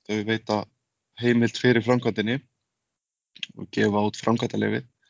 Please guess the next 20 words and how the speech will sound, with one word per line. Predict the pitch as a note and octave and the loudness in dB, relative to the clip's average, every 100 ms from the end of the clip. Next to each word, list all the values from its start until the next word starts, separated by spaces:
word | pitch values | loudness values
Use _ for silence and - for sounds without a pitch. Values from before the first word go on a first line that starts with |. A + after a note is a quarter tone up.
| _ _ - _ _ _ | _ _ -20 _ _ _
Svo | - A2+ | -4 0
náttúrulega | A2+ A2 A2 A2 | 2 2 2 2
þarf | A#2 A2 | 2 4
líka | A#2+ A#2+ A2+ | 2 4 4
að | A#2 B2+ | 6 4
semja | - B2 A2+ A2+ | 2 0 2 4
við, | A2+ A2 - _ | 4 2 -2 _
við, | - A2 G#2+ | -4 -4 -4
hérna, | A2+ A2 G#2+ G#2 G#2 | -10 -10 -6 -4 -2
landeigendur. | G#2+ G#2+ A2 A2 A2 G#2+ G#2+ G#2 A2 - - _ _ _ _ A2 | 0 0 0 0 -2 -2 -2 -4 -4 -8 -20 _ _ _ _ -20
Eh, | A2 G#2+ A2 A#2 - _ _ _ _ _ _ _ _ _ _ _ _ _ _ _ _ - | -16 -14 -14 -18 -20 _ _ _ _ _ _ _ _ _ _ _ _ _ _ _ _ -14
ég | A2 G#2+ G2+ | -8 -6 -4
held | - | -4
að | - | 0
það | A2 | 2
hafi | G#2 | 4
verið | G#2+ A2 G#2 - _ _ _ _ _ - | 4 4 2 -4 _ _ _ _ _ -6
sirka, | - G#2+ - A2 | -4 -4 -2 -2
hvað, | G#2 G#2+ G2 | 0 -6 -6
fjörutíu | - A2 A2 B2 _ - - - A#2 | 0 0 0 -6 _ -14 -12 -6 0